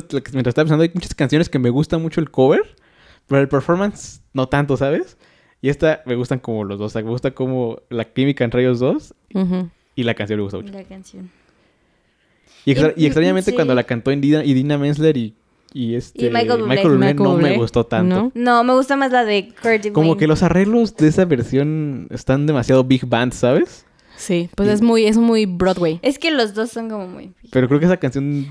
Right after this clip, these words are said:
Speaker 3: Digo, Michael Bublé
Speaker 1: de-,
Speaker 3: vive
Speaker 1: de-,
Speaker 3: de la
Speaker 1: de-,
Speaker 3: Navidad,
Speaker 1: debe de
Speaker 3: ¿no?
Speaker 1: ser un poco más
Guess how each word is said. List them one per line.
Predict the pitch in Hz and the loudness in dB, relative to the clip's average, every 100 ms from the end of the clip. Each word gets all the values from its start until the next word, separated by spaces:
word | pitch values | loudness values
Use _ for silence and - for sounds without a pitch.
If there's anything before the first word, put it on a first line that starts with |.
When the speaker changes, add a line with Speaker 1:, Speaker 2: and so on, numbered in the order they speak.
| 143 | -6
Speaker 3:
Digo, | 294 277 | -2 0
Michael | 262 269 302 320 | 0 -2 -2 -4
Bublé | 247 214 | -2 0
Speaker 1:
de-, | 139 | 0
Speaker 3:
vive | 240 233 | 2 2
Speaker 1:
de-, | |
Speaker 3:
de | - | 2
la | - | 2
Speaker 1:
de-, | |
Speaker 3:
Navidad, | 151 202 196 | 2 2 2
Speaker 1:
debe | 156 170 | 4 4
de | |
Speaker 3:
¿no? | 131 | 4
Speaker 1:
ser | 143 | 2
un | 147 | 2
poco | 156 | 0
más | - | 0